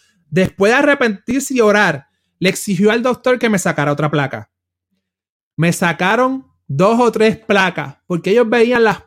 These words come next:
placas. Yo vomité, según dice la historia de, de mi madre, yo vomité porque me volteaba y me volteaban y me volteaban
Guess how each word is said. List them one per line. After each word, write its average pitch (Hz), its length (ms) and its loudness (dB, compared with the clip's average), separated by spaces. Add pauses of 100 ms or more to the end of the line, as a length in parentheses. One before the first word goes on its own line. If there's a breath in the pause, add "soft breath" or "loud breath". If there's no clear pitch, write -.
placas. 233 500 0 (160)
Yo 190 300 2
vomité, 240 440 2
según 240 320 2
dice 254 220 0
la 240 80 0
historia 262 460 -2
de, 233 220 -2
de 220 140 2
mi 233 120 0
madre, 254 460 -2 (220 soft breath)
yo 220 200 4
vomité 262 480 2
porque 208 260 0
me 196 140 2
volteaba 226 560 2
y 269 40 -2
me 247 120 0
volteaban 247 460 2
y - 20 0
me 233 80 2
volteaban 214 640 2